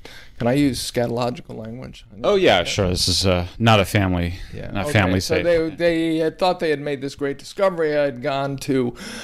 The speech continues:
Speaker 1: uh, basically write a book about this great discovery, and then instead I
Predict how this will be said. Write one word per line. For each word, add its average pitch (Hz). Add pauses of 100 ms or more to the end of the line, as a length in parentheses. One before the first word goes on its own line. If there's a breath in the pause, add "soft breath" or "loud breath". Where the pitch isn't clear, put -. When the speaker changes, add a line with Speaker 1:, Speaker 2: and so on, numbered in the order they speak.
(160 loud breath)
Speaker 1:
uh, 113
basically 123 (100)
write 135
a 131
book 175
about 143
this 139
great 135
discovery, 123
and 123
then 123
instead 120
I 110